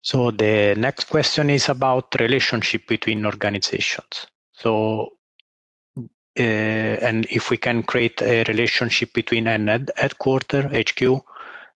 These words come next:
and all the other organizations that are affiliated to that company. Uh, we discussed this feature internally, and we still have,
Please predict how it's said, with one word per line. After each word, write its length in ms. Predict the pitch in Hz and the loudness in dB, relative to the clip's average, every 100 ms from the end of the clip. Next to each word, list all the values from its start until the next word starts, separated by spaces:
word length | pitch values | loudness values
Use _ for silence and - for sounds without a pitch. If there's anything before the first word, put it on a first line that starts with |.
| - | -4
and 160 | 110 | -2
all 160 | 117 113 | 0 0
the 120 | 113 | 2
other 240 | 110 113 110 | 2 2 2
organizations 960 | 107 107 101 - 104 - 104 107 - - | 2 0 -2 0 0 2 0 -2 -4 -6
that 180 | 98 107 | -4 0
are 100 | 104 | 0
affiliated 540 | 101 - 101 101 101 | 0 -2 -2 0 -4
to 80 | 90 | -2
that 260 | 95 - - | -2 -2 -2
company. 540 | 98 95 - 104 - _ _ _ _ - - - - - _ _ _ _ - | -2 -2 -6 -8 -14 _ _ _ _ -20 -20 -20 -20 -20 _ _ _ _ -2
Uh, 400 | 113 110 107 104 | 0 2 2 2
we 500 | 104 113 123 120 113 - | 2 4 6 4 2 0
discussed 520 | 120 - - 120 - | -2 0 0 0 -2
this 200 | 135 123 | -2 -2
feature 340 | - 131 - 117 | 0 0 2 0
internally, 800 | 107 - 139 143 143 139 139 123 | 0 0 0 2 2 4 4 2
and 340 | 123 123 123 | 0 -4 -4
we 60 | 110 | -4
still 360 | - - 113 | -2 0 2
have, 280 | 113 110 - | 2 0 -4